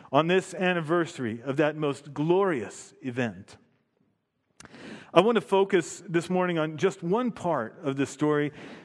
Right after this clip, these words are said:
of Jesu-, Jesus' resurrection. We'll read most of the story as Luke tells it in Luke twenty-four, but I want to focus on just one part, and that is what Jesus himself says about his resurrection, his own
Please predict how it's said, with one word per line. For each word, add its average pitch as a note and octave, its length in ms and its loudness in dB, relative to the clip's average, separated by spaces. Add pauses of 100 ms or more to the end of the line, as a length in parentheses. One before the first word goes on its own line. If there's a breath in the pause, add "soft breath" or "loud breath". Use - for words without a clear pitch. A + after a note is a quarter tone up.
(140 loud breath)
of C#3+ 260 2
Jesu-, D#3 380 0
Jesus' C#3+ 380 -2
resurrection. C#3+ 720 0
We'll F#3 200 2 (280 loud breath)
read D#3 440 2
most G#3+ 400 0
of F3+ 80 -2
the D#3+ 80 4
story D#3+ 360 2
as C#3 140 0
Luke F#3 240 0
tells D3 340 0
it D3 100 0
in C#3 120 0
Luke D3+ 180 0
twenty-four, D3 580 -2
but D3+ 120 0
I F#3 60 0
want A#3+ 120 0
to G3 40 -2
focus F3 420 -2
on D3 100 -2
just C3 200 -8
one D#3 260 -2
part, A#2 320 -4 (240 loud breath)
and D#3 140 2
that F#3+ 160 2
is C#3 520 0 (300 loud breath)
what D3 360 0
Jesus C3+ 880 -4
himself C#3 680 -4
says G2 640 -4
about A#2+ 460 0 (420 loud breath)
his A#2 240 0
resurrection, A2+ 920 -2
his B2+ 140 -6
own C#3+ 360 -2